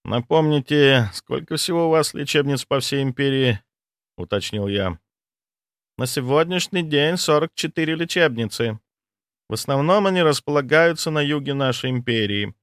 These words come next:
«Вы хотите, чтобы я лечил больных из сорока четырёх лечебниц?» Я удивлённо приподнял бровь. «Да, но только тяжело больных пациентов»,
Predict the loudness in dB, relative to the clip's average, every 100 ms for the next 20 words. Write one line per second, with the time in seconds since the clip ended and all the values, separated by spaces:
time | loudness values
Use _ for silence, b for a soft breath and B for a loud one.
0 | _ _ _ _ _ _ _ _ _ -6
1 | 0 0 0 -2 -4 -4 -2 0 2 2
2 | 2 0 -2 0 2 4 2 0 -2 -2
3 | 0 0 0 -4 -4 -2 0 -2 -2 -6
4 | -2 0 2 0 -2 -8 _ _ _ _
5 | _ _ _ _ 0 0 2 0 0 -2
6 | -4 -4 -2 -2 -2 -2 -2 -2 -6 _
7 | _ _ _ _ _ -20 -2 2 6 6
8 | 4 0 -10 -6 -4 0 0 0 0 -2
9 | 0 0 2 2 4 4 4 2 0 -2
10 | -4 0 -2 -2 -8 -12